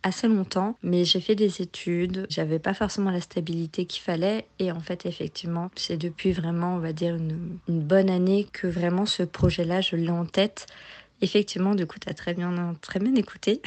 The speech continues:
<laughs> Je, je suis célibataire, mais en fait, euh, effectivement, je suis là dans l'optique d'entamer la démarche, euh, donc, euh, d'entrer dans un parcours, euh, P M A.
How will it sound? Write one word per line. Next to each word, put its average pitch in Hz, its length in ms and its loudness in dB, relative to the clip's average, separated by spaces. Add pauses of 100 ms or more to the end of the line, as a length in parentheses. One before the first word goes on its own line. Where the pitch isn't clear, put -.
<laughs> - 160 -8
Je, 170 480 -2
je 165 160 -2
suis 190 240 -2
célibataire, 185 680 0 (180)
mais 180 480 2
en 175 80 0
fait, 214 360 -4
euh, 175 320 0
effectivement, 170 460 -2
je 196 120 -2
suis 175 200 -4
là 175 200 2
dans 180 140 0
l'optique 175 520 -6
d'entamer 170 480 -2
la 165 320 -4
démarche, 160 500 -2
euh, 160 320 -4
donc, 175 420 -10
euh, 170 200 -6
d'entrer 170 380 -2
dans 185 180 2
un 175 80 2
parcours, 180 440 2
euh, 165 40 0
P 190 200 2
M 180 180 4
A. 196 100 0